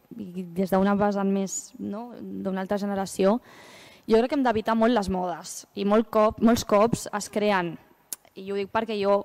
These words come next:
segueixo moltes xarxes i estic molt ficada a les xarxes, llavors de cop i volta, doncs, apareixen, doncs, noms, noves etiquetes, i a vegades arriba un moment que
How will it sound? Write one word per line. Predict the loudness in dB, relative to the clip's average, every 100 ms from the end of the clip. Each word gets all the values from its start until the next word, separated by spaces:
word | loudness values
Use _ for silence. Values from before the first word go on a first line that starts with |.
| -2
segueixo | -4 -2 0
moltes | 0 0 -2
xarxes | 0 0 0 2 4 4 4 2
i | 0 -4
estic | -8 -6
molt | -2 -2
ficada | 0 0
a | 0
les | 0
xarxes, | 0 2 2
llavors | 2 2 2
de | 0
cop | 2 4
i | 6
volta, | 6 4
doncs, | 2 0
apareixen, | -2 -4 -4 -4 -4 -4
doncs, | -8 -8
noms, | 2 6 6 6 0 -6
noves | -4 -4
etiquetes, | -6 -8 -4 -4 -2 -4 -4 -8 -20 -20 -20 -20 -20 -20 -4
i | 2
a | 4
vegades | 6 6 6
arriba | 4 4 4
un | 2
moment | 2 2
que | 2